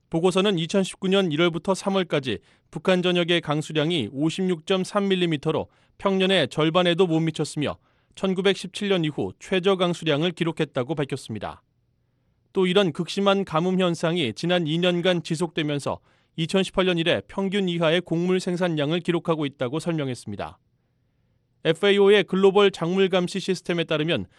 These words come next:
북한 중부와 남부 지역이 큰 가뭄 피해를 받고 있는 것으로 나타났다고 보고서는 전했습니다.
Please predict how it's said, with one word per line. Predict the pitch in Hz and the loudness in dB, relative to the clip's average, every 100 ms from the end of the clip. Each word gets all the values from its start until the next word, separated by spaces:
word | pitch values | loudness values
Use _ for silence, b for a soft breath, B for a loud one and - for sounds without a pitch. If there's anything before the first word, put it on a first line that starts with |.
| _ _ | _ _
북한 | 160 196 190 | 0 2 2
중부와 | 180 175 180 185 190 180 | 0 -2 0 2 4 4
남부 | 143 139 156 165 | 2 0 0 -2
지역이 | 160 156 165 135 - | 0 0 0 -4 -4
큰 | - 214 | -4 -4
가뭄 | 196 - 151 185 | -4 -4 -2 -2
피해를 | - 180 180 | 0 0 2
받고 | 170 156 170 | 0 -2 -2
있는 | 156 151 | 0 -2
것으로 | 143 131 143 160 | -4 -6 -4 -2
나타났다고 | 131 151 143 131 135 113 87 | -2 -4 -6 -4 -6 -4 -6
보고서는 | 156 160 165 165 165 | -2 -2 0 0 0
전했습니다. | 151 131 - 117 101 | -2 -4 -8 -6 -6